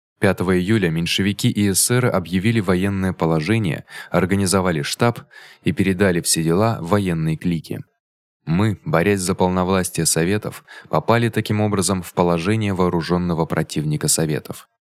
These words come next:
Создалась картина, при которой войска большевиков могли оказаться против войск Советов. Нам принимать бой при таком положении было бы безумием. Мы говорили руководителям Советов: "Кадеты ушли, блокируйтесь с рабочими,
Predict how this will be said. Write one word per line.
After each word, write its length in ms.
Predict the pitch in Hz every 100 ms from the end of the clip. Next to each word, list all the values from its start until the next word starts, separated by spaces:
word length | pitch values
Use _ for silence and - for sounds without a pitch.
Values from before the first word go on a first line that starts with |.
| _
Создалась 580 | - - 80 82 82 80
картина, 580 | - 80 - 117 107 - - - -
при 140 | 92
которой 340 | 101 98 113 98
войска 380 | 98 92 -
большевиков 680 | 101 87 - 80 80 117 110
могли 300 | 92 87 110
оказаться 540 | 113 104 90 107 - 101
против 500 | - 98 104 101 -
войск 440 | 80 87 87 -
Советов. 680 | - 82 78 - - - - _ _ _ _ _
Нам 240 | - 107 117
принимать 440 | 107 107 104 101
бой 240 | 85 110 110
при 140 | 104
таком 340 | 95 92 98
положении 640 | 87 87 82 101 104 95 85
было 300 | 87 95 95
бы 260 | 82 92 80
безумием. 760 | 85 92 87 95 82 60 - - _ _ _ _ _ _ _
Мы 140 | 98
говорили 560 | 107 101 104 117 113 -
руководителям 720 | 98 98 92 90 90 90 82
Советов: 640 | 80 82 80 71 - - - _ _ -
"Кадеты 380 | 175 117 -
ушли, 480 | 117 104 - 92 67 -
блокируйтесь 800 | - 92 95 - 120 110 - 95
с 80 | -
рабочими, 600 | 98 95 104 - - -